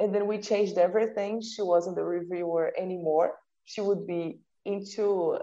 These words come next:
the, the paper with us because she was also interested in martial arts, combat sports. And then we submitted again with another, uh, reviewers to submit the paper and to improve not only the English part, because her contribution was also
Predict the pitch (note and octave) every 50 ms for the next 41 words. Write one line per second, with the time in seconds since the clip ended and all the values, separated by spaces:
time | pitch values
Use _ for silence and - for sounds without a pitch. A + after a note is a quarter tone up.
0 | - - E3 E3 E3+ D3+ E3 F3 E3+ - F3+ F#3+ G3+ A3 G#3+ G#3 G#3 G3+ G3+ G3+
1 | G3+ F3+ E3+ F3 - - F3 E3+ E3+ - - _ _ - - G#3 G3 G3 F#3+ F#3+
2 | F3+ G3+ G3 - - G3 G#3 A3+ A3 G#3+ G#3 F#3 - - E3+ F3 F3 F3+ E3+ D#3+
3 | E3 E3+ - G3+ - F#3 E3 E3+ E3 D#3+ - - - - _ - - F3 F3 F3
4 | E3+ E3+ - - F#3+ E3 E3 E3 - F#3+ E3 E3 E3 F3+ - - _ _ _ _
5 | _ _ - F#3 F#3+ F#3 - - F#3+ F#3 G3 F#3+ G3 G3 G3+ G3+ G3 F#3+ F#3 F#3
6 | F#3 F#3+ G3+ G3 F3+ F3 F3 E3 E3 E3 E3+ F3+ G3 G3 F#3+ G#3 G#3 G3+ G3 F#3+
7 | - - - - - - E3+ E3 E3+ E3+ E3+ D#3 E3+ E3+ E3+ F3 G3+ D4 D#4 D#4
8 | - - - - _ _ _ _ _ - F#3 F3 - G3 F#3+ F3+ F3+ F3 E3+ E3+
9 | E3+ F3 E3+ F3+ F3+ F3 F#3+ F#3 F3 E3+ E3+ E3 - F3+ E3+ E3 E3+ E3+ - E3+
10 | D#3+ E3 D#3+ - - _ _ _ _ - - - - - C#4+ C#4+ B3+ B3 G#3 G#3+
11 | G#3+ G#3+ G3+ G#3 G#3 - - A#3 A3 G#3 F3+ F3+ F3 F#3 F3+ F3+ F#3 F#3+ G#3 G3+
12 | G#3 - - G#3 G3 - G3+ F#3+ F3+ F#3+ F#3+ - - F#3+ G3 F3+ F3 F3+ E3+ E3+
13 | F#3 D#3 E3 E3 - - E3+ E3 E3+